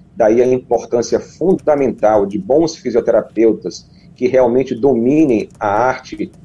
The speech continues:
da reabilitação musculoesquelética, e principalmente, obviamente, do ombro, para que se possa ter uma recuperação plena.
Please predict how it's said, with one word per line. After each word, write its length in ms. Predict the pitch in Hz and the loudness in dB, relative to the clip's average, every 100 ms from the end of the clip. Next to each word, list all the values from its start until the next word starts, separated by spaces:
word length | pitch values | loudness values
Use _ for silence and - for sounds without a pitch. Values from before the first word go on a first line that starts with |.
| - | -6
da 100 | 113 | -4
reabilitação 1000 | - 127 127 117 - 107 - - 101 95 - - 113 | 0 2 2 0 0 -2 -4 -4 -4 -4 -8 -16 -4
musculoesquelética, 960 | 127 127 117 - 107 95 110 - - | -4 -2 -6 -4 0 2 2 0 -6
e 20 | |
principalmente, 640 | 92 107 - 95 101 104 98 | -10 -10 -6 -4 -4 -4 -4
obviamente, 460 | 92 95 95 95 | -2 0 0 -2
do 160 | 101 123 120 | -2 2 4
ombro, 460 | 117 127 127 139 - - - - | 4 2 0 -4 -10 -20 -20 -8
para 120 | 131 | -6
que 120 | 131 - | -6 -4
se 120 | 107 | -4
possa 440 | - 127 131 135 | 0 2 2 0
ter 440 | 127 - 117 120 - | -4 0 0 0 -2
uma 160 | 117 | -4
recuperação 800 | 113 117 - 123 123 - 127 131 - | -2 -4 0 2 2 0 -4 -4 -8
plena. 480 | - 117 113 95 - | -4 0 0 -2 -6